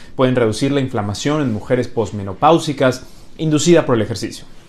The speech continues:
Pero algunas personas comentan que es lo opuesto, inflamatoria.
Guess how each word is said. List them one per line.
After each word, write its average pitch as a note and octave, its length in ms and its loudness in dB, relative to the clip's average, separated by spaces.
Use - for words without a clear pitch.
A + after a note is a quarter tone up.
Pero E3+ 140 8
algunas B3 260 6
personas D3+ 420 2
comentan C#3 440 0
que C#3+ 140 2
es C#3 200 -2
lo C#3 140 0
opuesto, C#3 440 -4
inflamatoria. B2+ 680 0